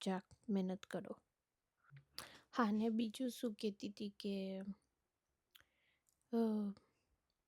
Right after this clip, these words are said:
નાઇન્ટી પર્સન્ટ તમારું બોડી વેઇટમાં ડાયટ ઇમ્પોર્ટન્ટ છે. કે જો તમે સરખું ખાશો નહીં ને જીમ જશો કે આમ બારે ચાલવા જશો કે ગમે એ કરો, કંઈ ફરક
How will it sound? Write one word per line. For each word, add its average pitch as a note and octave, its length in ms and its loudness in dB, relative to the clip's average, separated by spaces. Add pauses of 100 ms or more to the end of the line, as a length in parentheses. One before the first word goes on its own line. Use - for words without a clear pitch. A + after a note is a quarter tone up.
(240)
નાઇન્ટી G#3+ 540 6
પર્સન્ટ B3 720 0 (180)
તમારું G#3+ 500 2
બોડી G#3+ 320 2
વેઇટમાં G#3 1080 0 (720)
ડાયટ G3+ 520 4
ઇમ્પોર્ટન્ટ G3 680 -4
છે. - 280 -18 (560)
કે G#3 200 -16
જો G#3+ 60 4
તમે G#3 320 4
સરખું G#3 480 -2
ખાશો A3 480 2
નહીં B3 320 2 (400)
ને A3+ 180 4
જીમ A3+ 320 2
જશો A3+ 480 0
કે G#3 180 -4
આમ G3 120 -4
બારે G3 420 -2
ચાલવા G3 460 -2
જશો G3 460 -4
કે - 240 -14
ગમે G3 280 4
એ - 20 0
કરો, F#3+ 360 -4 (560)
કંઈ G#3+ 180 4
ફરક F#3+ 360 0